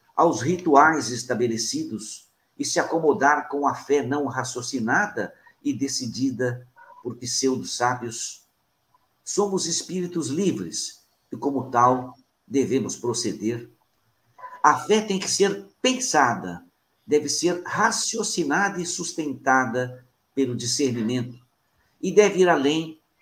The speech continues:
dos padrões culturais estabelecidos. O Espiritismo, portanto, liberta a alma da escravidão dos dogmas impostos.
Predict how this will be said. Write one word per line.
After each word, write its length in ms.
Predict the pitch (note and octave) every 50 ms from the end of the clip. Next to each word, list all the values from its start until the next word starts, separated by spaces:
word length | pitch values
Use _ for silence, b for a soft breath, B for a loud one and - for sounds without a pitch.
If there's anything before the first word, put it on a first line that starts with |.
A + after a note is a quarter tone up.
| - -
dos 200 | - D#3+ - -
padrões 800 | - - - D3 C#3+ G2+ F#2 B2 C#3 E3 F3+ F#3 F#3 E3+ - -
culturais 1000 | - - - F3+ F#3 E3+ - - - D3 C#3 A#2 A2 A#2+ B2 B2 B2 A#2 G#2+ -
estabelecidos. 1120 | A#2+ A#2+ - - A#2+ G#2+ B2 A#2 B2 B2 - - D4 - - B2+ B2+ - - - - - _ _ _ _ _ _ _ _ _ _ _ _ _ _ _ -
O 60 | G#2+
Espiritismo, 640 | G#2+ - - C3 B2+ C3 C3 - G#3+ A3 F#3+ F3+
portanto, 640 | F3 G3 F#3 D#3+ - - C#3+ C#3 C3+ C3 C3 - - _ _ _ _ _ _ _ _ _
liberta 640 | - C#3+ F#3 F#3 - D#3 D#3+ E3+ E3 D3 - - D#3
a 80 | C#3
alma 360 | B2 B2+ C3 C3 C3 C3 C3
da 140 | A2+ B2+ B2
escravidão 920 | A#2+ A#2 - - - F#3 A3 A3+ G3+ F#3+ C3 B2+ B2+ A#2+ A#2+ A#2 A2 - - _ _ _ _ _ _ _ _ _ _ _ _ _ -
dos 240 | A2+ A2+ - - -
dogmas 800 | - G#2 G2+ G2 F#2+ F#2+ F#2+ F#2 F#2+ F#2+ F#2 - - - - - _ _ _ _ _ -
impostos. 840 | A2 G#2 F2+ - - D2+ C#2 - - - - - - - - - -